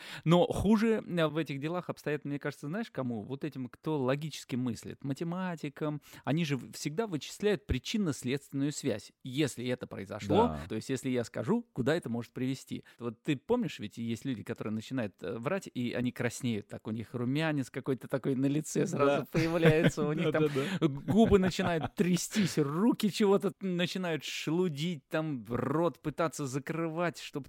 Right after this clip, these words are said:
Speaker 1: только ты не произнесёт эти ска-, а ты говоришь, и ты видишь, ну, перед тобой приукрашиватель такой, врунок.
Speaker 2: Да, врунок
Speaker 1: Ну, честно
Speaker 2: такой.
Speaker 1: говоря, я в, на, в какой-то момент, почему мне интересна эта тема, поймал себя на мысли, ну, наверное, лет уже десять назад,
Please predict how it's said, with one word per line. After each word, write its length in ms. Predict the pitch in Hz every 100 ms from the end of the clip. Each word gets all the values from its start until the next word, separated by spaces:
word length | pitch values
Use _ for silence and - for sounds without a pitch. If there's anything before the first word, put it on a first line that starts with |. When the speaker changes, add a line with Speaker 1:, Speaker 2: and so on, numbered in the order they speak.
| -
Speaker 1:
только 200 | 185 143
ты 100 | -
не 100 | 156
произнесёт 580 | - 156 147 165 147 -
эти 140 | 123 -
ска-, 280 | - 147 135 - -
а 100 | 113
ты 140 | - 156
говоришь, 600 | 123 107 104 107 - -
и 60 |
ты 160 | 113 127
видишь, 340 | 113 113 104 -
ну, 240 | 147 202 -
перед 240 | 98 107
тобой 360 | - 104 117 107
приукрашиватель 920 | - 131 123 - 104 - - - - -
такой, 260 | 95 110
врунок. 640 | 104 127 139 156 147 120 117
Speaker 2:
Да, 220 | 117 95
врунок 500 | 101 131 165 151 113
Speaker 1:
Ну, 80 | 143
честно 280 | - 254 226
Speaker 2:
такой. 20 |
Speaker 1:
говоря, 300 | 170 233 302
я 380 | 220 160 240 254 -
в, 320 | 165 143 139
на, 260 | 160 170
в 100 | 139
какой-то 280 | - 170 208
момент, 380 | 175 180 247 233 -
почему 300 | 135 156 156
мне 180 | 127
интересна 420 | 127 117 139 120 -
эта 180 | 113 120
тема, 320 | 180 180 123 - -
поймал 300 | - 139 185
себя 180 | 185 175
на 100 | 170
мысли, 400 | 180 247 269 147
ну, 200 | 110 117
наверное, 380 | 139 123 127 104
лет 220 | 104 117
уже 180 | 131 107
десять 340 | 101 113 113 -
назад, 320 | 101 92